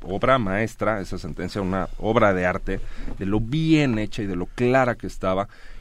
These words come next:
y esa sí iba dirigida al ciudadano común. Y así lo tenemos en, en, en muchos países. Este es un esfuerzo que se tendría que hacer, porque no es nada más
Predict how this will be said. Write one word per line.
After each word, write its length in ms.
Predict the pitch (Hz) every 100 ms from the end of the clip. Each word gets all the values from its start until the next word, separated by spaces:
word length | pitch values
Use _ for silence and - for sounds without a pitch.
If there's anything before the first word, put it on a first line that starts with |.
| - -
y 220 | 107 107
esa 260 | 123 117 101
sí 340 | - 98 98
iba 200 | 95 87
dirigida 560 | 82 78 - 90 90 -
al 240 | 82 80
ciudadano 460 | - 87 85 85 85
común. 300 | - 62 64 - - -
Y 100 | 117
así 180 | 120 160
lo 140 | 165
tenemos 440 | 123 123 131 123
en, 300 | 110 87 82 -
en, 480 | 85 85 80 80 69
en 120 | 90 92
muchos 320 | 110 113 -
países. 420 | 92 87 82 78 - -
Este 160 | 127 139
es 60 | 156
un 160 | 139
esfuerzo 500 | 147 - 123 123 139
que 100 | -
se 140 | 92 -
tendría 380 | 90 95 117
que 120 | 120 110
hacer, 320 | - 104 98 - - -
porque 300 | 104 95 107
no 220 | 113 147
es 100 | 147
nada 260 | 143 151 135
más 340 | 139 143 -